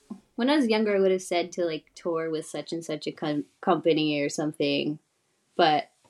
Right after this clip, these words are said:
I don't know. I don't really care about that anymore. Um, I guess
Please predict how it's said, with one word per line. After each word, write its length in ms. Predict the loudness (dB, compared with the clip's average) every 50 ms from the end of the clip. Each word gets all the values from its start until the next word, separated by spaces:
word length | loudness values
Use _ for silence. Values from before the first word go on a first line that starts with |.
| _ _ _ _ 4
I 120 | 4 6
don't 160 | 6 4 2
know. 80 | 0 2
I 160 | 2 2 2
don't 160 | 0 -4 -6
really 180 | -8 -8 -8 -10
care 240 | -10 -10 -10 -10 -8
about 200 | -8 -10 -8 -4
that 180 | -4 -2 -2
anymore. 580 | -2 -2 0 -2 -2 -2 -2 -2 -2 -4 -4 -6 _ _ _ -20 -20 _ _ _
Um, 580 | -8 -6 -4 -4 -4 -4 -4 -6 -6 -8 -8 -10 _ _ _ _ _ _ -4 -2
I 60 | 2
guess 240 | 4 4 2 2